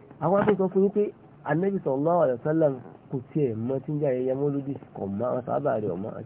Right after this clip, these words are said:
Kí lẹ, kí lẹ ń wá kiri níbẹ̀? Lẹ́yìn náà wá ní tẹ́ bá sọ fún wọn pé ẹ, ẹ challenge tẹ́, tẹ́, táwa ń fún yín, òun náà ni pé kàyífíà Mọ́lúdì, ẹ̀sìn tí ẹ ní bó náà ṣe ń ṣe wò nu,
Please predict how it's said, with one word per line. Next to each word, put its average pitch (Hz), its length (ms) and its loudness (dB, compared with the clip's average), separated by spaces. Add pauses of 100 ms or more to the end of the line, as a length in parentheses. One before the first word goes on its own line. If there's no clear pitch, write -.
(120)
Kí 165 120 -6
lẹ, 165 100 -2
kí 202 120 -4
lẹ 175 120 4
ń 127 120 0
wá 127 140 0
kiri 117 220 -10
níbẹ̀? 123 220 -4 (760)
Lẹ́yìn 226 220 8
náà 214 80 12
wá 202 120 8
ní 196 100 2
tẹ́ 190 140 -2
bá 208 200 2
sọ 202 120 -2
fún 202 160 2
wọn 196 120 4
pé 214 100 8 (540)
ẹ, 202 200 0
ẹ 208 180 2
challenge 208 360 2
tẹ́, 226 180 6
tẹ́, 214 180 0
táwa 220 260 2
ń 190 120 6
fún 190 240 6
yín, 202 180 6
òun 180 120 6
náà 214 80 8
ni 185 100 2
pé 180 120 2 (180)
kàyífíà 175 580 4
Mọ́lúdì, 190 340 6
ẹ̀sìn 165 260 4
tí 247 120 -4
ẹ 196 160 8
ní 208 300 4 (280)
bó 160 280 2
náà 185 160 6
ṣe 185 140 0
ń 185 120 6
ṣe 175 200 4
wò 156 220 6
nu, 135 240 2